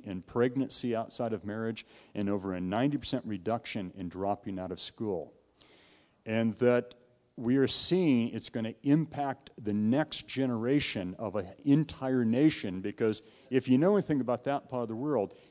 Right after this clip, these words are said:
even to get a high school education, it's a premium. And if you go through it and all of a sudden you've got some discipline and structure in your life, there's a much better chance of getting to college. And kids in that part of the world that graduate from college,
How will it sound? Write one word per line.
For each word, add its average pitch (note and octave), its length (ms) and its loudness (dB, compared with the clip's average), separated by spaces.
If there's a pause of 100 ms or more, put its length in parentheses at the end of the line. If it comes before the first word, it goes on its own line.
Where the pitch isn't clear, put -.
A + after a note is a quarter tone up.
even E3+ 320 4
to B2 60 0
get A#2 140 2
a G#2 40 -2
high C#3 160 0
school B2+ 240 -4
education, G#2+ 580 -4
it's A#2+ 180 -2
a C3 40 -4
premium. A#2+ 680 -4 (340)
And G#2+ 160 -2
if - 140 -4
you F3+ 100 6
go G3 240 6
through C#3+ 260 0
it - 40 2
and C3 80 -6
all C3+ 80 0
of C3+ 40 -8
a C3 40 -4
sudden B2+ 240 -2
you've A#2 120 0
got C3+ 220 -2
some G#2 200 -2
discipline B2 520 0
and G2 100 -6
structure - 460 -4
in G2+ 80 -6
your F#2+ 80 -6
life, F#2+ 320 -4 (440)
there's A2+ 180 -2
a A#2 60 4
much A#2+ 420 4
better G#2+ 160 -2
chance A2 380 -6
of F#2 60 -10
getting A2 160 -2
to F#2+ 40 -4
college. A#2 540 -6
And G#2+ 160 -8
kids D#3 260 2
in G2+ 140 2
that F3 260 0
part C3+ 80 2
of A2+ 60 2
the G#2+ 60 -6
world A2 200 0
that A2 80 -4
graduate A2 420 -2
from - 60 -18
college, C#3+ 340 -2